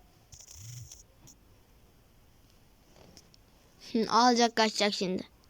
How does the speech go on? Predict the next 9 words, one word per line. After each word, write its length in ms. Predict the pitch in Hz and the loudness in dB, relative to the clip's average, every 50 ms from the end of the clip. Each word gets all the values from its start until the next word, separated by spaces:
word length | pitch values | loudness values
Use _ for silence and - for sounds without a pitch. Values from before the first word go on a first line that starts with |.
| _ _ _ _ _ _ - | _ _ _ _ _ _ -2
Hop. 420 | - 202 208 208 220 240 262 294 - _ _ _ - - - _ _ _ _ _ - _ _ _ _ - - - - - - _ _ - _ _ _ _ _ - - - - - - - _ - - - - - - - | 2 4 8 8 10 8 8 6 2 _ _ _ -20 -20 -20 _ _ _ _ _ -20 _ _ _ _ -20 -20 -20 -20 -20 -20 _ _ -20 _ _ _ _ _ -20 -20 -20 -20 -20 -20 -20 _ -20 -20 -20 -20 -14 -6 -2
Ben 200 | 214 214 220 220 | 0 2 4 4
kaçar. 480 | 220 220 - - 180 190 196 - - _ - - - - - - - - - - - - - - - - - - - | 2 2 2 0 -2 -2 -2 -8 -12 _ -20 -20 -20 -20 -20 -20 -20 -20 -20 -20 -20 -20 -18 -18 -16 -18 -10 -2 2
Ne 140 | 240 240 240 | 4 6 6
aldın 280 | 240 247 247 233 226 | 6 6 6 6 4
acaba? 400 | 214 208 208 202 202 202 196 208 | 2 2 4 4 4 4 4 2
Çok 220 | 202 226 226 220 - | 2 0 0 2 2
merak 360 | 226 214 208 208 202 202 202 | 2 2 4 2 2 2 2
ediyorum. 440 | 202 196 190 196 196 190 - - | 0 0 0 0 0 0 -2 -6